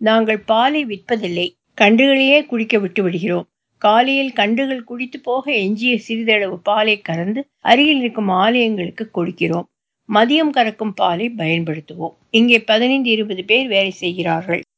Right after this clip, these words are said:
அவர்களுக்கு கொடுத்தது போக, எஞ்சியதை கொண்டு நெய் தயாரிக்கிறோம்.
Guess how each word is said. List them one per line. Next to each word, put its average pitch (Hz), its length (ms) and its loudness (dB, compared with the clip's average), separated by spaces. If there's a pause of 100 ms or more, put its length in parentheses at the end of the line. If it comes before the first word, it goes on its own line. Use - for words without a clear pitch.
(120)
அவர்களுக்கு 277 600 2
கொடுத்தது 226 460 -2
போக, 247 240 0 (140)
எஞ்சியதை 185 600 0
கொண்டு 202 340 -4
நெய் 196 320 2
தயாரிக்கிறோம். 165 760 -4